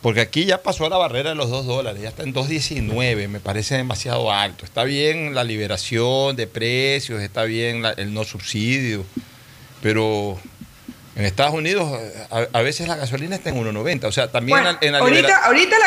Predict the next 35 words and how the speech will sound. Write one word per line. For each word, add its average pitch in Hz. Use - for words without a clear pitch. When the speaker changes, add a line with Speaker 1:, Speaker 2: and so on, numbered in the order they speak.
Speaker 2:
a 226
ver, 233
ahorita 233
la 339
gasolina 311
aquí 302
está 349
a 330
tres 220
dólares. 202
Speaker 1:
La, 127
la 113
Speaker 2:
El 190
más 196
Speaker 1:
regular. 202
Speaker 2:
barato, 202
la 185
Speaker 1:
La -
Speaker 2:
más 180
barata. 214
Speaker 1:
Es 107
que 139
el 127
petróleo 160
está 127
caro. 107
Speaker 2:
Dos 240
setenta, 294
dos, 269
o -
sea, 240
el 226
promedio 302
tres 294
dólares, 196